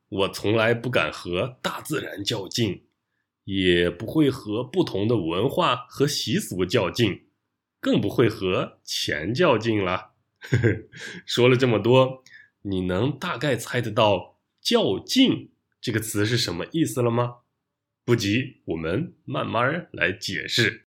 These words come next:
嗯，较劲在字典里的第一个解释是各不相让，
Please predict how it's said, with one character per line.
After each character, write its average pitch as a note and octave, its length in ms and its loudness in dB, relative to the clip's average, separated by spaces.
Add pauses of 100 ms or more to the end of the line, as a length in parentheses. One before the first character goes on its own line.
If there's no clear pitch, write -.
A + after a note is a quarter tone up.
(460)
嗯， F#2+ 600 0
较 F3+ 240 2
劲 C3+ 400 2
在 A2+ 200 0
字 C#3+ 240 0
典 G#2+ 240 0
里 G2 80 -2
的 F2 120 -2
第 F#3+ 320 -4
一 G3+ 60 -4
个 F#3+ 100 2
解 - 300 0
释 G#2 240 -2
是 G2 560 0 (460)
各 D#3 380 2
不 B2+ 520 -2
相 F3 380 0
让， F#3+ 380 0